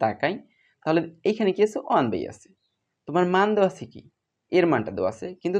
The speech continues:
তোমার আরেকটা মান দরকার। কিসের মান দরকার? ওয়ান বাই এর মানটা দরকার। এখন তো তুমি এটা কিভাবে পাবা? আমাকে সেই মানটা বের করে নিতে হবে। তো এইখানে কি আছে, এর মানটা দেওয়া আছে কত? তুমি যদি আমরা এ is equal to root six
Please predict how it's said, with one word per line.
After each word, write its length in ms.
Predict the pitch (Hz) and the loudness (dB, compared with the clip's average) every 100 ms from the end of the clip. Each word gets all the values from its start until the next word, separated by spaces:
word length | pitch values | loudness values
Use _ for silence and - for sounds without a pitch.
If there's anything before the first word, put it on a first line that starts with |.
| 196 | 0
তোমার 180 | 185 - - - | 0 0 -4 -2
আরেকটা 280 | 202 220 220 131 | 0 0 0 -2
মান 100 | 98 92 | -2 -4
দরকার। 200 | 113 123 | -4 -6
কিসের 240 | 175 185 202 | -4 -6 -2
মান 100 | 196 196 | -2 0
দরকার? 220 | 208 208 403 - | -2 -4 -10 -2
ওয়ান 160 | 127 127 110 | 2 2 0
বাই 80 | 101 | -2
এর 60 | 98 | -6
মানটা 200 | - 104 - | -10 -10 -10
দরকার। 260 | - - - _ _ _ _ _ _ - - | -10 -16 -20 _ _ _ _ _ _ -4 -4
এখন 160 | 196 208 170 | -2 -4 -2
তো 40 | 165 | -2
তুমি 120 | 185 190 | -2 0
এটা 100 | 190 | -2
কিভাবে 300 | 208 196 165 - | -4 -2 0 0
পাবা? 180 | 101 - - _ _ _ _ 113 | -2 -4 -18 _ _ _ _ -6
আমাকে 280 | 113 113 185 220 _ _ _ | -4 -4 -8 -10 _ _ _
সেই 340 | - - 160 196 185 | -20 -6 2 2 2
মানটা 180 | 180 196 | 0 2
বের 120 | 196 143 | 2 2
করে 120 | 110 110 | -4 -6
নিতে 140 | 107 110 | -8 -8
হবে। 180 | 92 - _ _ _ - | -8 -10 _ _ _ -2
তো 40 | 151 | -2
এইখানে 220 | 165 185 - | 0 -2 2
কি 80 | 185 | 2
আছে, 180 | 185 - - - _ _ _ _ _ - | 2 -4 -10 -14 _ _ _ _ _ 0
এর 60 | 190 | 2
মানটা 180 | 214 208 208 | 2 2 4
দেওয়া 120 | 214 | 4
আছে 100 | 214 214 | 4 0
কত? 100 | 208 - | 0 -4
তুমি 180 | 208 302 381 _ _ - | -4 -4 -6 _ _ -8
যদি 120 | - 139 | 0 2
আমরা 100 | 139 139 - 139 | 2 -2 0 2
এ 20 | 139 208 - - - | 4 2 -6 -20 -10
is 60 | 117 123 | -4 0
equal 160 | 131 131 | 0 0
to 40 | 135 | 0
root 140 | 113 113 - | 0 -4 -6
six 180 | 143 165 | -4 -4